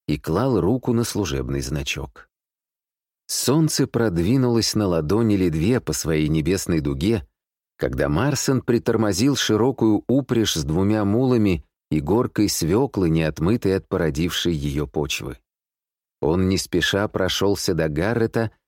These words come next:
и положил руку ему на плечо. «Сильно так не усердствуй», — сказал старший. «Сэр?»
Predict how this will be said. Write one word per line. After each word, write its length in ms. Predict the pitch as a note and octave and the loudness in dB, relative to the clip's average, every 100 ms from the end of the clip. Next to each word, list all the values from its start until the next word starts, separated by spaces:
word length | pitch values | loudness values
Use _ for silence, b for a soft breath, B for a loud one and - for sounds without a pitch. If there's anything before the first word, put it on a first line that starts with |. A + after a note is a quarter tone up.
| _ - | _ -6
и 100 | A2 | -2
положил 500 | A#2 A2+ G#2+ A2 F2+ | 0 2 2 2 2
руку 300 | E2 D#2 E2 | 0 0 0
ему 160 | D2+ D#2 | 0 0
на 120 | C#2+ | -2
плечо. 460 | C#2+ C#2 - - - _ _ _ _ _ _ _ _ _ _ - | -4 -4 -8 -10 -18 _ _ _ _ _ _ _ _ _ _ -10
«Сильно 480 | - C#3 D3 C3 A#2+ | 0 4 4 4 2
так 300 | A#2+ A2+ A2+ | 2 0 2
не 140 | A2+ | 2
усердствуй», — 840 | A2 - C3+ A#2+ - B1+ G#1+ - | 2 2 2 2 -2 -8 -8 -10
сказал 400 | - - D#2 D2 | -8 -4 -2 -2
старший. 640 | B1+ - B1+ - - - - _ _ _ _ _ _ _ | -6 -6 -6 -6 -8 -10 -20 _ _ _ _ _ _ _
«Сэр?» 420 | - - F#2+ A2 | -10 -4 -2 -4